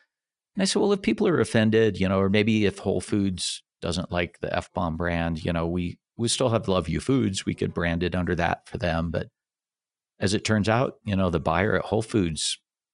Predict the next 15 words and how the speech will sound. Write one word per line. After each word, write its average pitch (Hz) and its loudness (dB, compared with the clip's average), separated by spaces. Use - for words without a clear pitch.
she - -2
said 104 2
people 98 0
try 95 2
to 87 0
steal 98 0
the 90 -2
stickers - -2
off 95 -2
her 92 -2
desk, 87 0
and 80 0
she - 0
loves 90 0
it. 95 0